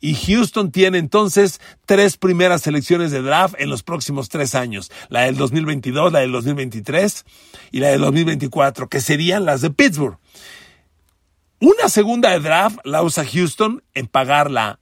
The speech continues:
a San Francisco por Jimmy Garoppolo, quarterback que conoce al mejor receptor de Houston, Brandon Cooks, y que fue reclutado del college por el gerente general de los Texans, Nick Caserio,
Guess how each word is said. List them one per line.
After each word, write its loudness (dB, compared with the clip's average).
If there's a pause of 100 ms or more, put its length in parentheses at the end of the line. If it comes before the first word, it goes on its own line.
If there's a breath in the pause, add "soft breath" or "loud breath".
(500)
a -2
San 0
Francisco -2 (180 loud breath)
por -4
Jimmy 0
Garoppolo, -2 (200 loud breath)
quarterback 2
que -2
conoce 0
al -2
mejor -2
receptor -6
de -8
Houston, -4
Brandon 0
Cooks, 2 (320 loud breath)
y 0
que 0
fue 4
reclutado 2
del -6
college 0 (160 loud breath)
por -2
el -2
gerente -4
general -2
de -8
los -12
Texans, -4
Nick -2
Caserio, 2